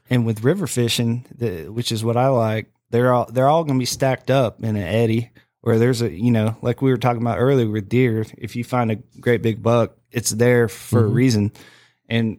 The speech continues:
Speaker 1: with fish, you can catch a fish right there, and there's some, there's gonna be another one right behind it. That's, "Oh, that's a good eddy. Like, I can sit here and watch, watch
Speaker 2: Looking
Speaker 1: stuff
Speaker 2: for
Speaker 1: float
Speaker 2: current.
Speaker 1: by." Yeah. They're just, that's a meal train coming right by. They're in the fast current. They're just sitting in that little calm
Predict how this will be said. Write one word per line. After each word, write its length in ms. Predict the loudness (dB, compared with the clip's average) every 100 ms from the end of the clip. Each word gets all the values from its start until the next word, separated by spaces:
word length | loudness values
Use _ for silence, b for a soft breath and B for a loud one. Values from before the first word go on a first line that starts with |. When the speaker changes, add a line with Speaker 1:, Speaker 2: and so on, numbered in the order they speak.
| _
Speaker 1:
with 160 | -16 -8
fish, 440 | 0 2 2 -2
you 100 | -6
can 160 | -6 -6
catch 300 | -2 -2 -6
a 40 |
fish 320 | -10 -8 -6
right 220 | -6 -6
there, 280 | -4 -2 -4 B B
and 160 | -6 -2
there's 160 | -2 -2
some, 160 | -2 -2
there's 240 | 0 0
gonna 160 | 2 2
be 80 | 2
another 260 | 2 2 2
one 100 | 0
right 200 | 0 0
behind 340 | 0 0 0
it. 100 | -2
That's, 220 | -6 -10 -2
"Oh, 140 | 0 0
that's 180 | -2 -4
a 60 |
good 180 | -2 2
eddy. 380 | 2 2 0 -2 -4
Like, 160 | -4
I 80 | -4
can 140 | -6 -10
sit 260 | -4 -2
here 220 | 0 -2
and 100 | -2
watch, 400 | -2 -6 -8 -16 -10
watch 280 | -4 -2 0
Speaker 2:
Looking 200 | 0 2
Speaker 1:
stuff 40 |
Speaker 2:
for 180 | 0 2
Speaker 1:
float 20 |
Speaker 2:
current. 160 | 4 4 2 0 -4
Speaker 1:
by." 40 | -4
Yeah. 300 | -2 -2 -4 b b b b
They're 160 | -2 0
just, 280 | 0 -2 -4
that's 480 | -10 -10 -4 -2 2
a 40 |
meal 260 | 2 4 2
train 380 | 2 0 2 0
coming 180 | -2
right 280 | -2 -4 -4
by. 220 | -4 -4 -2
They're 120 | -4
in 220 | -4 -6
the 80 | -4
fast 340 | -4 -4 -4
current. 360 | -4 -4 -4 -4
They're 120 | -4
just 160 | -4 -2
sitting 260 | -2 -2
in 140 | -2 -2
that 180 | -2
little 320 | -2 -2 -4 -8 -6
calm 480 | -2 0 2 0